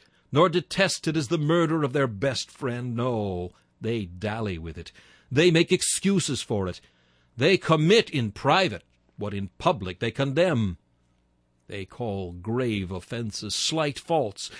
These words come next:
and little defalcations. And in business they wink at departures from uprightness, and consider them to be mere matters of trade.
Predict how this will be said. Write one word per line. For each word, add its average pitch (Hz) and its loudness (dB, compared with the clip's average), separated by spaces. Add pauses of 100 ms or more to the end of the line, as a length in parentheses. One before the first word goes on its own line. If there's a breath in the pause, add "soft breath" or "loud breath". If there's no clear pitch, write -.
and 208 -2
little 190 4
defalcations. 127 -2 (800)
And 87 -12
in 92 -10
business 135 -2
they 135 -2
wink 131 -4
at 110 -6
departures 127 -4
from 104 -6
uprightness, 95 -8 (260 loud breath)
and 147 0
consider 190 2
them 185 4
to 175 4
be 160 4
mere 151 4
matters 143 -2
of 247 -12
trade. 160 -4